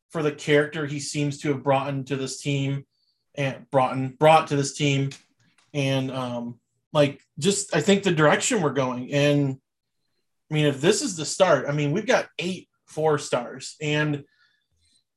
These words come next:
another team in our state only has two right now. So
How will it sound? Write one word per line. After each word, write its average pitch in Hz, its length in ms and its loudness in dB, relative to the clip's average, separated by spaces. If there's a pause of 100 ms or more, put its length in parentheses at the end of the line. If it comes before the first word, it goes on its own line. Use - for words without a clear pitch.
(180)
another 147 400 4
team 220 600 2 (160)
in 147 80 -4
our 151 160 -2
state 185 400 -2
only 156 300 -4
has 139 260 -4
two 170 240 2
right 127 160 -2
now. 117 320 -8 (960)
So 165 760 -2